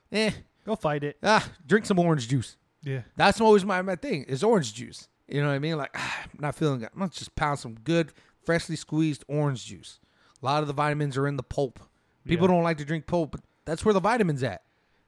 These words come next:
Speaker 1: It's not the juice itself. It's the, it's the pulp that has the vitamins in it.
Speaker 2: See, you think, you think people are lazy 'cause they, they were able to go buy the orange juice and stuff, but we're not getting any of the benefits from the stuff we get at the grocery store.
Speaker 1: No.
Speaker 2: We gotta go and do the whole thing
Speaker 1: Like, you'll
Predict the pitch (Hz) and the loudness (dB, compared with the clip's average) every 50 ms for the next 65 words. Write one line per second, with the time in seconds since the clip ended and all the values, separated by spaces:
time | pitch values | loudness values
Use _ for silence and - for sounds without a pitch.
0 | - - 139 131 208 226 220 - - 170 139 117 107 110 131 196 285 330 - - | -10 -10 -6 -2 0 0 0 0 -4 -8 -8 -8 -6 0 4 6 6 6 4 0
1 | 160 - - 139 131 127 127 - - - 165 151 - - 143 139 - _ _ - | -10 -8 -6 -6 -4 -4 -4 -6 -8 -8 -8 -8 -8 -10 -14 -14 -16 _ _ -10
2 | 147 143 - - - 123 - - 175 233 311 - - - - - - - 147 139 | -10 -10 -10 -8 -14 -12 -6 2 4 4 4 4 0 -10 -20 -20 -16 -12 -6 -2
3 | 135 151 147 139 127 120 135 123 123 175 247 269 190 135 110 107 107 110 113 131 | -2 0 0 -2 -4 -6 -8 -4 -4 -2 -2 -2 -4 -6 -6 -8 -10 -8 -8 -8
4 | 180 - _ _ - 208 - - 220 202 185 170 - 269 262 240 190 - 185 202 | -8 -10 _ _ -16 -14 -8 -4 -2 0 0 0 -2 -2 -4 -4 -6 -6 -4 -4
5 | 220 - 285 302 262 180 - - 233 226 - 247 226 208 170 151 147 151 156 156 | -2 0 -2 -4 -4 -4 -4 -4 -4 -2 -2 0 2 2 2 0 -2 -2 -2 -2
6 | 165 160 175 175 151 - - 156 139 139 151 143 143 - - 143 147 143 139 143 | -2 -2 -4 -6 -6 -6 -6 -6 -4 -4 -4 -4 -6 -8 -8 -6 -6 -6 -8 -12
7 | 143 139 143 147 151 151 151 143 143 143 143 135 143 139 127 127 127 131 139 135 | -12 -8 -4 -2 -2 -2 -2 -2 -4 -6 -4 -4 -4 -4 -2 -4 -4 -4 -4 -4
8 | 139 139 127 - - 156 151 151 147 143 127 135 156 156 - - 147 - - - | -4 -6 -8 -8 -4 -2 -2 -2 -2 -4 -6 -6 -6 -6 -6 -8 -12 -10 -6 -4
9 | 147 156 160 - - 143 120 - 170 156 143 160 180 247 247 190 185 185 190 185 | -4 -4 -4 -6 -14 -14 -4 -2 -2 -2 0 0 0 0 0 0 0 0 0 2
10 | 185 185 185 170 147 135 123 113 143 147 170 190 - - 135 - - - _ - | 0 0 0 0 -2 -4 -4 -4 -4 -2 -2 -2 -2 -4 -8 -8 -10 -14 _ -4
11 | 156 151 139 135 120 - - 156 135 - 143 135 127 143 135 127 117 127 110 117 | -2 -2 -2 -4 -6 -4 -4 -4 -4 -4 -8 -6 -4 -4 -4 -4 -6 -8 -6 -2
12 | 131 160 175 - - 117 - 131 120 143 175 165 147 131 185 151 135 139 147 143 | 0 0 -2 -2 -6 -8 -8 -4 0 4 6 6 6 6 4 2 2 0 0 -2
13 | 135 127 113 135 139 139 123 123 107 - 139 135 127 - 139 165 202 208 190 170 | -2 -6 -8 -10 -10 -8 -8 -10 -10 -8 -10 -10 -8 -4 0 0 2 2 2 0
14 | 151 - - 165 208 | -2 -2 4 6 6